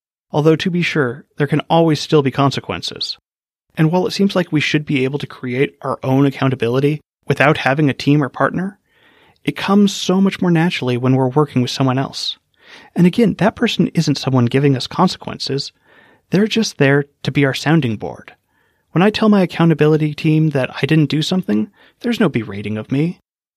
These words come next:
Instead, we're gonna just look at the why behind what I didn't do. Was it because there was a problem with my plan? Or maybe I just had a case of the I don't wannas. And then they can help me work through ways I can approach my problems differently.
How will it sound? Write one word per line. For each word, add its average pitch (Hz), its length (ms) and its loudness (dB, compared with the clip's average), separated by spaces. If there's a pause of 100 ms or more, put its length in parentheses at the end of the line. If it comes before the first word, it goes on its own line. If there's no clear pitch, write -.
(180)
Instead, - 400 0 (160)
we're 190 80 -4
gonna 190 180 2
just 175 240 -4
look 180 140 -2
at - 80 -8
the 147 80 2
why 131 400 0
behind 123 320 -2
what 131 180 -4
I 131 100 0
didn't 139 280 2
do. 160 280 -4 (600)
Was 131 140 0
it 123 80 -4
because 147 260 0
there 143 80 4
was 131 140 0
a 127 40 -6
problem 139 400 0
with 139 120 0
my 120 100 -6
plan? 156 560 -4 (320)
Or 151 80 2
maybe 180 240 4
I 156 80 2
just 170 180 -2
had 170 160 -4
a 165 60 -2
case 170 280 -4
of 147 100 -6
the 151 120 -4
I 147 120 0
don't 165 180 4
wannas. - 500 -2 (640)
And 165 140 2
then 202 140 4
they 185 100 4
can 170 160 0
help 147 180 -4
me 170 80 -2
work 151 220 -2
through - 160 -4
ways 151 260 0
I 127 80 -4
can 139 120 0
approach 143 340 0
my 139 80 2
problems 131 460 -2
differently. - 500 -10